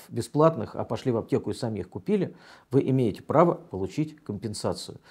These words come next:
Если в такой компенсации вам отказано, вы можете обратиться в прокуратуру, которая обязана защитить ваши права.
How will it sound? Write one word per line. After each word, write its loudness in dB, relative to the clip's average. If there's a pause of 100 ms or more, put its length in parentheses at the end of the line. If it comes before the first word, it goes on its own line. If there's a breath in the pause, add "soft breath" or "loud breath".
(200 soft breath)
Если -2
в -8
такой 2
компенсации -2
вам -2
отказано, 2 (380 loud breath)
вы 0
можете 2
обратиться 0
в -20
прокуратуру, 2
которая 0
обязана 0
защитить -8
ваши -2
права. -4